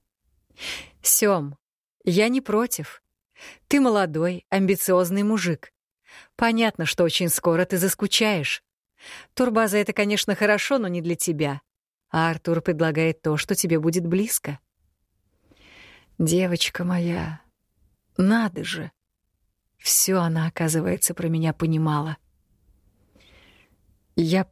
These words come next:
подумаю». Ну, подумай, усмехнулась Вера,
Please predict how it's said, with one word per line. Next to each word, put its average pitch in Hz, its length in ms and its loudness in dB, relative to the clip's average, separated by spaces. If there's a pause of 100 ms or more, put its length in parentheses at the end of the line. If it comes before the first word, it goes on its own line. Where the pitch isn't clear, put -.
подумаю». 139 680 -2 (880)
Ну, 208 300 2
подумай, 226 720 0 (640)
усмехнулась 165 680 0
Вера, 165 340 -2